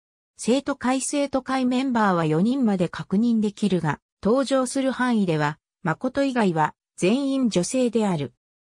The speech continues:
美術部その他劇中に登場するウィーンの好きな日本の特撮戦隊ヒーロー。本作は、花咲く、いろはの流れを組むオリジナルアニメとして、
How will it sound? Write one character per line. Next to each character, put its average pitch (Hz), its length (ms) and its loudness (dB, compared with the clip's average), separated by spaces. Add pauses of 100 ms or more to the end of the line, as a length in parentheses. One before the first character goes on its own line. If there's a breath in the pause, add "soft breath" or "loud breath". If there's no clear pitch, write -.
(160)
美 170 140 2
術 302 280 -2
部 269 100 0
そ 226 140 -2
の 240 160 0
他 165 140 -2
劇 - 260 -4
中 254 240 -2
に 233 180 2
登 202 260 0
場 208 180 0
す 196 140 -2
る 185 100 0
ウ - 40 0
ィ 277 220 2
ー 269 40 2
ン 226 100 2
の 170 100 0
好 165 140 -8
き 240 120 -2
な 220 140 2
日 165 160 0
本 190 260 2
の 185 200 0 (200)
特 196 220 -2
撮 - 260 -4
戦 277 280 -4
隊 254 200 -2
ヒ 247 220 -4
ー 185 40 -4
ロ 156 280 -4
ー。 - 540 -20
本 339 200 -2
作 233 360 -2
は、 170 180 0 (200)
花 226 280 0
咲 - 180 -6
く、 214 200 -4 (280)
い 175 100 2
ろ 269 100 2
は 262 160 -2
の 208 160 2
流 180 260 2
れ 247 140 2
を 185 80 2
組 165 260 -4
む 165 80 0
オ 175 80 4
リ 262 120 0
ジ 285 120 -6
ナ 269 140 -2
ル 247 120 0
ア 254 60 2
ニ 226 100 2
メ 185 120 2
と 175 160 -4
し - 100 -12
て、 160 240 -6